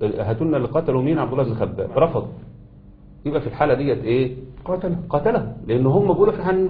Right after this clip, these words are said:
Speaker 1: هنموت، مش هنسيب." فدلوقتي اللي قعدوا في رابعة بدأوا يقولوا لهم: "يا جماعة ارجعوا بيوتكم، يا جماعة كذا وكذا"، على مدار خمسة وأربعين يوم. والبلتاجي بينفخ، وصفوت حجازي بينفخ، وعبد المقصود بينفخ، و-،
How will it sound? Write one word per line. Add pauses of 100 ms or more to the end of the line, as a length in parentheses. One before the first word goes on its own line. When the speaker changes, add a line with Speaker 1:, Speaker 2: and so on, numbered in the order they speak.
Speaker 1:
هنموت،
مش
هنسيب." (800)
فدلوقتي
اللي
قعدوا
في
رابعة (260)
بدأوا
يقولوا
لهم:
"يا
جماعة
ارجعوا
بيوتكم، (300)
يا
جماعة
كذا
وكذا"،
على
مدار
خمسة
وأربعين
يوم. (500)
والبلتاجي
بينفخ،
وصفوت
حجازي
بينفخ،
وعبد
المقصود
بينفخ،
و-،